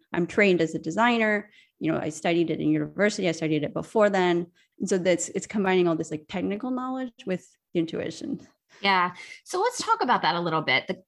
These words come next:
Speaker 2: 'cause I love color psychology. Every color has a meaning, and every color will trigger an emotion in someone else or yourself. And so tell me a little, let's talk a little bit about that, because I think it's something that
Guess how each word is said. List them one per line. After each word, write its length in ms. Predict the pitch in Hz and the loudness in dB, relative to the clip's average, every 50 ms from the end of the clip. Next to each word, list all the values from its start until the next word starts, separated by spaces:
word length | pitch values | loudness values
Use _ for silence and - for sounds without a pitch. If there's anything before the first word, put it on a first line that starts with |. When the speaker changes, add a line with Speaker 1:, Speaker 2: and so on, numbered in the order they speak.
| _ - - | _ -10 -6
Speaker 2:
'cause 140 | 233 214 - - | -6 -6 -2 2
I 160 | 226 254 277 | 2 2 2
love 480 | 285 254 190 180 185 180 185 190 - - | 2 0 2 2 4 4 2 0 -2 -8
color 320 | - - 185 165 160 165 | -8 -8 -6 -4 -4 -6
psychology. 760 | - - 165 170 - 165 160 160 151 - - - 107 - - | -6 -6 -8 -4 -2 -2 0 0 -2 -4 -6 -6 -8 -6 -4
Every 220 | - 214 233 302 277 | -2 0 2 2 2
color 280 | - 262 254 247 240 | 2 2 2 4 2
has 200 | 220 208 214 180 | 2 2 2 0
a 60 | 185 175 | 0 0
meaning, 480 | 170 175 185 196 165 - - - - - | 0 0 0 -2 -2 -4 -6 -6 -4 -2
and 100 | 202 196 | -2 0
every 260 | - 175 202 240 247 | 0 0 0 0 -2
color 340 | 240 - 247 233 226 220 208 | 0 0 -2 0 0 0 -2
will 340 | 196 185 196 185 170 170 170 | -2 0 0 2 2 0 -2
trigger 300 | - - 214 202 214 202 | -4 -8 -8 -4 -2 0
an 80 | 175 | 0
emotion 720 | 180 175 175 170 180 226 226 - - 165 139 131 131 175 175 - - - - - _ _ _ _ | 0 0 0 0 0 0 -2 -2 -2 0 0 0 0 -2 -6 -12 -16 -20 -20 -20 _ _ _ _
in 340 | - 202 190 175 175 175 175 | 0 2 2 2 2 0 -4
someone 400 | 170 - - - 180 165 165 165 | -6 -4 -2 -2 0 2 2 2
else 480 | 185 208 139 - - - - - - - - | 2 2 2 2 0 -4 -6 -8 -8 -4 -2
or 180 | 175 156 131 | 0 0 0
yourself. 680 | 170 151 165 160 156 - 254 220 - - - - - - - - | -2 -4 -4 -6 -4 -2 0 0 0 0 -2 -4 -10 -12 -6 -2
And 440 | 202 190 180 175 170 165 175 175 - - - - | 0 2 2 2 0 -2 -4 -6 -10 -14 -14 -8
so 140 | - 262 247 | -6 -4 -4
tell 380 | 233 - - 214 269 285 311 | -4 -2 -2 0 2 2 2
me 260 | 320 349 370 349 - - - | 2 0 -2 -2 -4 -4 -4
a 60 | 214 | -4
little, 340 | 202 196 202 208 202 196 - | -2 -2 -2 0 0 0 0
let's 220 | - 247 269 - - | 0 -2 -2 -2 0
talk 200 | - 294 285 294 | 0 2 2 2
a 40 | 277 | 2
little 160 | 240 226 220 | 0 0 0
bit 140 | 214 196 185 | 0 0 0
about 320 | 175 170 147 147 - - | 2 2 2 2 2 0
that, 160 | - 110 - - | 0 0 0 0
because 180 | 190 220 208 | -4 -4 -4
I 80 | 220 214 | -4 -2
think 180 | 220 269 262 | 0 0 0
it's 140 | 320 311 - | 0 -2 -2
something 360 | - 269 254 254 240 226 202 | -4 -4 -2 -2 -2 -2 0
that 320 | 196 196 185 180 165 - | 2 2 4 4 2 0